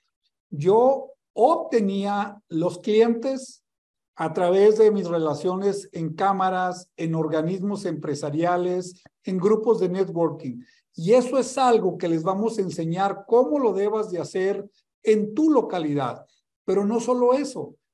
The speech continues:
Recuerden que A B C Global Group tiene un ecosistema miércoles, jueves, viernes y sábado. Entonces, tú a tus prospectos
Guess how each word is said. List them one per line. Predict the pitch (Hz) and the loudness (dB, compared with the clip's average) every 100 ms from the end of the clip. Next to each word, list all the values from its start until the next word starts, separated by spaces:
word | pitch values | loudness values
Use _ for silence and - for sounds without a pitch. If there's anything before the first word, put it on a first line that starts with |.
| - | -6
Recuerden | 180 185 226 285 269 | -6 4 4 4 0
que | 226 | 0
A | 208 | 0
B | 240 | 0
C | 247 240 | 0 0
Global | 214 226 233 220 | 2 2 2 2
Group | 170 190 190 | 2 0 2
tiene | 202 202 | -4 -2
un | 214 | -4
ecosistema | 214 202 160 147 - 208 202 180 180 - _ _ _ - | -6 -8 -10 -12 -4 0 0 0 -6 -12 _ _ _ -6
miércoles, | 180 214 247 247 247 233 226 220 | 0 4 4 2 2 2 4 0
jueves, | - 220 220 220 226 185 | 0 6 6 6 4 0
viernes | 170 196 202 202 196 - | -2 0 0 -2 -10 -12
y | 147 | -12
sábado. | 180 160 135 120 - _ _ | -4 -2 -2 -6 -14 _ _
Entonces, | 190 180 262 - | -6 0 0 2
tú | 277 | 0
a | 294 | 2
tus | 330 269 | -2 -4
prospectos | - 233 143 - 277 254 - 170 147 143 | -2 -2 -2 -4 0 0 -2 -10 -10 -10